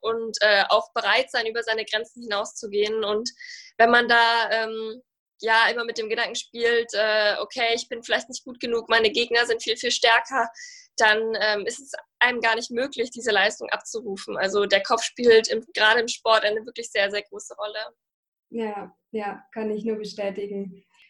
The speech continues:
Speaker 2: Du bist ja eine sehr, sehr authentische Person und du strahlst immer positive Energie aus. Also die ein oder anderen, die dir auf Instagram folgen, können das bestimmt bestätigen.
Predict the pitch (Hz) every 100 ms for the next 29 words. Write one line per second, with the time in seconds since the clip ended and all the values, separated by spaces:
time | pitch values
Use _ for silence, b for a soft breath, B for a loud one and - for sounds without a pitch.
0 | _ - 233 269 285 285 247 240 226 220
1 | 233 233 214 - - 247 262 262 247 208
2 | 214 226 233 226 226 220 226 214 226 240
3 | 247 226 220 226 220 - 214 226 233 -
4 | - - 269 277 262 247 247 254 262 220
5 | 233 220 220 214 214 233 202 196 190 196
6 | 196 214 196 220 220 208 220 220 220 220
7 | 214 208 240 254 - 214 208 208 220 220
8 | 233 247 247 B B _ 240 233 226 -
9 | - 269 262 240 - 214 226 240 240 247
10 | 254